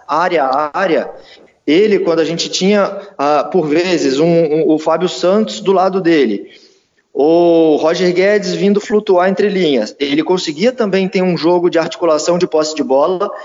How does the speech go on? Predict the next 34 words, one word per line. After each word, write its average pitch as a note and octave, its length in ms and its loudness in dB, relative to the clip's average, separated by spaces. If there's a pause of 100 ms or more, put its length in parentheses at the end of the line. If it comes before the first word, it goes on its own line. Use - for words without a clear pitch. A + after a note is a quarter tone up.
(320)
em D#3+ 160 0
que E3 220 2
ele E3 240 4
também F3 320 0
chegava F3 420 0
com F3+ 160 -4
qualidade E3+ 460 0
no F#3 60 0
ataque. F3+ 420 -2 (420)
Então, F#3+ 200 0
assim, F3 320 0
por D#3+ 220 0
ve-, D#3 360 0
a D#3 140 0
ideia D#3+ 280 2
nossa G3+ 320 0
principal F#3+ 560 0
era C3+ 320 -2 (280)
sair D3+ 360 0
jogando F#3+ 400 0
de F3 140 -6
trás C3+ 420 0
do F#3 80 -2
goleiro D3 540 2 (160)
e - 60 -2
chegar F3+ 360 0
no G#3+ 140 -4
terço G3+ 340 -4
final. F#3 520 -2 (160)
E C3+ 80 0
no C#3+ 100 0
terço E3 300 -2
final, D#3+ 560 -4
liberdade. E3 800 0